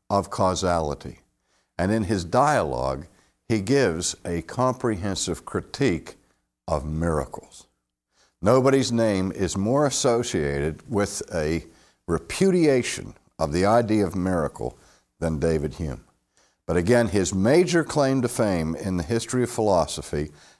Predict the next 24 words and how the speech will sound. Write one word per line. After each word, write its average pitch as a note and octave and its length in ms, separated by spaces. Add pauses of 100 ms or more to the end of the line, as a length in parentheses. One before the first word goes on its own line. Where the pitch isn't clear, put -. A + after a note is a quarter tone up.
(120)
comes D#3 460
as F#2+ 240
a G2+ 60
result A#2 640 (440)
of E2 200
his C#3 480 (180)
critical D#3+ 500
analysis G2 760 (100)
of E2 180
the E2+ 100
concept A#2+ 760 (380)
of D#2 240
cause D#2 600 (480)
or F#2 320
of F2 280
causality. D#2+ 800 (1200)
He B2 100
was A2+ 180
skeptical D#3+ 880 (440)
with A#2+ 280
respect - 800
to G#2+ 420
our A2 320
ability B2+ 920